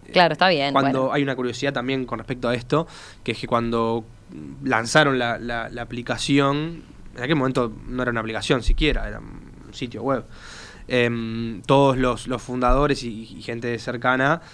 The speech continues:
Speaker 2: eh, puso el mismo Twitter. O sea, el mismo, el mismo mensaje,
Speaker 1: Ajá.
Speaker 2: que era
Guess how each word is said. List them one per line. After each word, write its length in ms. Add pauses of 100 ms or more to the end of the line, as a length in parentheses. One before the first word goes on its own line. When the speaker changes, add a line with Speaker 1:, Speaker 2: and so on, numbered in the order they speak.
(220)
Speaker 2:
eh, 500 (400)
puso 220
el 80
mismo 240
Twitter. 340 (500)
O 40
sea, 120
el 140
mismo, 200
el 60
mismo 160
mensaje, 520 (120)
Speaker 1:
Ajá. 160
Speaker 2:
que 100
era 240